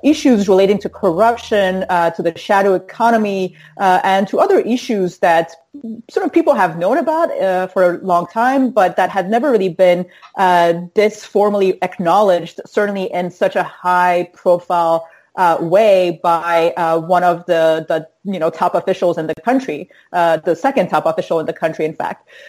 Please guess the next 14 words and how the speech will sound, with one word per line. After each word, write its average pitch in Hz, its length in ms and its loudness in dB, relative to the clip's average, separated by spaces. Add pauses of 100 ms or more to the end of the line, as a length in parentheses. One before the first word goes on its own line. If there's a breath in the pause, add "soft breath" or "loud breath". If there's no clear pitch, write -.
(120 loud breath)
Uh, 196 380 4
so 240 680 4
following 294 540 2
that 185 340 2
and 185 240 -4
the 190 60 -2
fact 214 360 -2
that, 190 220 0
you 202 60 -8
know, 185 80 -6
you 175 180 -6
haven't 220 400 0
really 185 220 -4
seen 185 440 -6